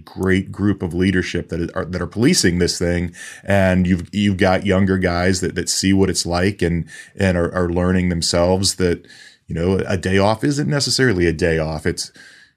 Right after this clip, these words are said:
it's, it's less meetings, more ping pong, but you still gotta get your work done, and, and they're doing that. And I wouldn't be surprised to see more of these Victory Mondays, um, if this winning streak continues.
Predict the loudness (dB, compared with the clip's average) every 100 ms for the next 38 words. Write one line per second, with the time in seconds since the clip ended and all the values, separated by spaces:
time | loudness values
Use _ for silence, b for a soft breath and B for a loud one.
0 | _ -6 -2 -2 2 2 2 4 4 4
1 | 2 2 -2 _ _ _ 4 4 4 2
2 | 2 4 4 4 0 -6 _ 2 2 4
3 | 4 4 4 4 2 2 2 2 2 2
4 | 4 4 2 0 0 2 0 0 4 4
5 | 4 4 6 4 4 2 2 0 0 4
6 | 4 4 2 0 2 2 4 2 0 0
7 | 4 2 2 0 -2 -4 -2 -2 0 0
8 | 2 2 0 -2 B B B -2 0 -2
9 | -8 -8 -4 -2 0 0 0 -4 -4 -6
10 | -6 -6 -8 -14